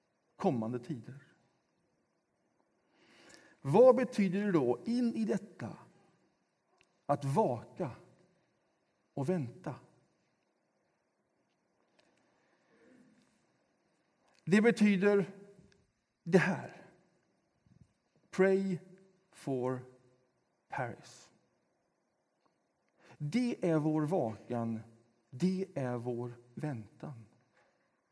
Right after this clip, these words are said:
Det är vår extra olja. Jag ska läsa en bibeltext som kanske är den,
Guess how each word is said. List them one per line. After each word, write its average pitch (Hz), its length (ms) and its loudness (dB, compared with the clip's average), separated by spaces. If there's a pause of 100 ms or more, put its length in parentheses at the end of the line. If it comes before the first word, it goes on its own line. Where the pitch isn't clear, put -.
(420)
Det 190 560 4
är 185 80 10
vår 165 540 4 (220)
extra - 760 0 (760)
olja. 147 640 2 (1400)
Jag 170 100 0
ska 214 140 -2
läsa 220 300 6
en 185 260 0
bibeltext 117 840 -8 (1120)
som 214 380 0
kanske 233 480 4
är 214 400 -2
den, 202 400 4